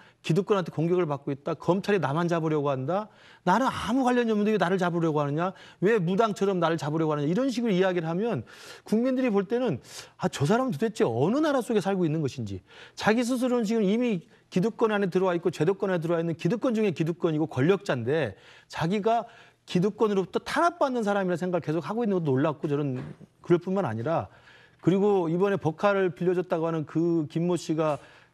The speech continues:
안타까운 선택을 했을 때 아무 관련이 없다고 주장하지만, 제가 아는 지인의 모친상이나 부친상을 받아도 그 소식, 부고 소식을 전하면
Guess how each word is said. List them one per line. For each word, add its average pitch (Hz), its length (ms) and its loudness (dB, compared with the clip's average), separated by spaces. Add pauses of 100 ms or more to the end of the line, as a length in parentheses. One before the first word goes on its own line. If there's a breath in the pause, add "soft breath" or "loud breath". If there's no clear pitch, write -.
(100)
안타까운 165 420 0
선택을 180 360 0
했을 160 240 -4
때 135 400 -2
아무 185 180 2
관련이 190 240 2
없다고 147 260 -2
주장하지만, 131 960 -4 (480 loud breath)
제가 190 440 4
아는 202 200 0
지인의 208 840 0
모친상이나 196 640 0
부친상을 202 440 0
받아도 147 380 0
그 - 160 -2
소식, 254 360 -4
부고 185 220 2
소식을 202 320 0
전하면 147 480 0